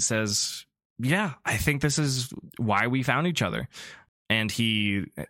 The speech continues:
slides over this yellow electrically charged plate to make contact with the Atlas Stone. And as it does, there is a glow, and it seems to just kind of, like, seamlessly slide itself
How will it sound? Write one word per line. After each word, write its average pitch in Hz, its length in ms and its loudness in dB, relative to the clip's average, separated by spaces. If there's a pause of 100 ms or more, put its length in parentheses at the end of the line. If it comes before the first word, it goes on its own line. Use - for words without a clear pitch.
slides 117 540 2
over 110 560 0 (180)
this - 380 0
yellow 110 720 0 (180)
electrically 117 560 0
charged 95 380 0
plate 147 260 0 (320)
to - 100 2
make 131 140 2
contact 185 360 2
with 139 80 -2
the 120 100 4
Atlas 104 220 2
Stone. 98 320 0 (340)
And 113 160 2
as 104 140 2
it 98 80 -2
does, 139 320 2
there 104 160 2
is 98 100 0
a 104 40 0
glow, 120 380 2 (1000)
and 120 140 2
it 104 60 0
seems 156 260 0
to 156 60 2
just 143 180 0
kind 165 240 2
of, 147 120 2
like, 143 160 2
seamlessly 139 800 2
slide 107 920 2
itself - 720 -2